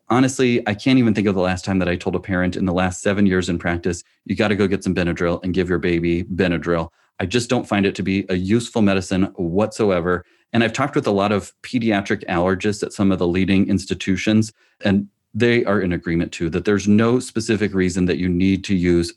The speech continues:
Benadryl or have Benadryl on hand. Lastly, I also find it hard to make sure that they get the right dosing.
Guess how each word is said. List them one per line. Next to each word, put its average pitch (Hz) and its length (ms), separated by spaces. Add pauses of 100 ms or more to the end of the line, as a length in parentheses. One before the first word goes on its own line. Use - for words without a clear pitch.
Benadryl 92 480
or 85 80
have 90 220
Benadryl 87 440
on 85 140
hand. 85 440 (420)
Lastly, 120 880 (120)
I 107 180
also 107 340
find 107 180
it 90 80
hard 95 420
to 98 100
make 92 180
sure 98 160
that 87 180
they 87 80
get 82 180
the 85 80
right 82 320
dosing. 82 480